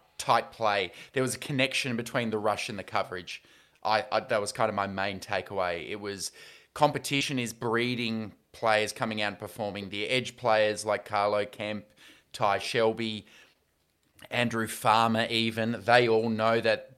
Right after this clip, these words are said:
it's very hard to get a spot on this football team, and it, they played with their kind of pants on fire. And it was the same, I thought, with the linebacker group.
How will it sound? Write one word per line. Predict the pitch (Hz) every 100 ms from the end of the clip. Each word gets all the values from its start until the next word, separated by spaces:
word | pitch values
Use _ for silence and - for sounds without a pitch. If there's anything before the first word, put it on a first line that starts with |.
| _
it's | - -
very | 101 117 110
hard | 110 110
to | 110
get | 107
a | 101
spot | - 120 110
on | 107
this | 104
football | - 120 113 113
team, | - 117 123 120
and | 113
it, | 104 -
they | 107
played | 98 - 110 107 95
with | 107
their | 101 98 101 - - _
kind | - 107
of | -
pants | 123 117 110
on | 120 113
fire. | - 117 117 113 113 - - -
And | 123
it |
was | 127 120
the | -
same, | 113 - 127 135
I | 131
thought, | 127 131 123
with | 120
the | 110
linebacker | 98 104 131 135 135 135 147
group. | 117 139 185 -